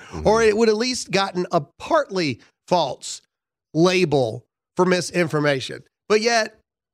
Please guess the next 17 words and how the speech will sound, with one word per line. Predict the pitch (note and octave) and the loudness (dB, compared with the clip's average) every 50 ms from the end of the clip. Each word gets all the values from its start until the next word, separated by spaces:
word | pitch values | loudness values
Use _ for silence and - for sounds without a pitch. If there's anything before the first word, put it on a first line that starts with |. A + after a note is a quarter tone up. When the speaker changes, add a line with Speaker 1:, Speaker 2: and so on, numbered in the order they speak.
| _ _ _ _ _ _ - | _ _ _ _ _ _ -4
Speaker 2:
S | G#3+ G#3+ - A#3 | -2 -2 -2 0
N | G#3+ | 0
L | G#3 G3 F#3+ F#3+ F#3+ F#3 F#3+ F#3+ | 0 2 2 4 4 4 4 2
and | - D#3+ D#3 D3+ | 0 -2 -4 -2
left-wing | D#3 E3 E3+ E3 - F3+ F3+ E3+ E3+ E3 | 0 0 0 0 0 -2 -2 -2 0 0
media | D#3+ E3 F3+ F3 F3 D#3+ D#3 D3 | -2 -2 -2 0 0 0 0 0
places | C3+ D3+ D3+ D3 C#3 - D3+ C#3 C3 B2+ | 0 0 0 0 0 0 0 -2 -2 -2
all | - - C#3 C#3+ D3 D3 | -2 0 2 2 2 2
get | C3+ C#3 | 0 0
a | C3+ | 0
pass, | A#2+ - F3+ B3+ B2 - A2 - - | 0 0 0 0 -2 -2 -4 -2 0
right? | C3+ C#3 E3 G3 G#3+ - | 0 2 2 0 -4 -6
Speaker 1:
Mm-hmm. | - - F2+ F#2 F#2+ F2 - | -12 -12 -10 -8 -4 0 0
Speaker 2:
And | F#3+ G#3 G#3 - - | 0 0 0 -2 0
no | F3+ F3 G3 A#3 C4 | 2 2 4 4 4
more | C4+ A3 A#3+ C#4+ F#4 F4 | 2 2 4 4 4 2
so | - - - F3 E3+ F3+ A3 D4 D4 | 2 0 0 2 4 4 4 2 0